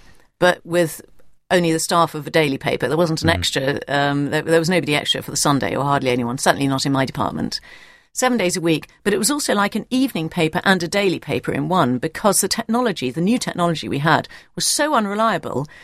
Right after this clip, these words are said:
Speaker 1: that I had to file my city editor's column by lunchtime. And then, of course, I had to rewrite it for the afternoon because so much would have changed. By, so I, <laughs> I basically had to write for an evening paper, a daily paper, and a Sunday paper, and it was pretty much seven days a week.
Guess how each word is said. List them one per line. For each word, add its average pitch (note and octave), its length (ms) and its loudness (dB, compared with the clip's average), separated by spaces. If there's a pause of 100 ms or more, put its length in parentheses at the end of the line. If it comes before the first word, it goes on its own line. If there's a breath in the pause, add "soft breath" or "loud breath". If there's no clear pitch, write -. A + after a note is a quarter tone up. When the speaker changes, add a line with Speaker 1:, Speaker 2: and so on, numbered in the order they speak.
(180 loud breath)
Speaker 1:
that - 140 -6
I C4+ 120 4
had C4+ 120 0
to - 80 -10
file G#3+ 280 0
my E3+ 140 0
city - 320 0
editor's C#3+ 320 0
column D3 360 0
by D#3 180 0
lunchtime. A#3 800 0 (380)
And G#3 100 -2
then, D4 120 2
of - 80 -6
course, A3+ 220 -4
I G#3+ 40 2
had F3 100 0
to F3+ 80 -2
rewrite G3+ 460 2
it - 100 -8
for - 80 -10
the C#3+ 80 0
afternoon D#3 580 2
because C3+ 260 0
so D#3 120 2
much C#3+ 220 -2
would C#3+ 100 0
have C3+ 80 -6
changed. C3+ 480 2
By, C#3+ 140 2 (220 loud breath)
so G3 140 -6
I, A3+ 180 2
<laughs> D4 120 2
I B3 40 0
basically A#3+ 400 -2
had D3+ 160 -2
to D3+ 80 -10
write D#3+ 260 2
for - 80 -4
an E3+ 120 0
evening G3 260 -2
paper, D#3 260 0
a D3+ 40 -2
daily D#3 260 4
paper, C#3 260 -2
and C#3 160 2
a C#3 40 -4
Sunday C#3+ 300 0
paper, - 360 -4
and C#3 120 4
it - 140 -2
was F#3 120 0
pretty - 380 -4
much - 320 0 (120)
seven D3 240 0
days C3+ 220 0
a D#3 40 -2
week. D#3+ 320 0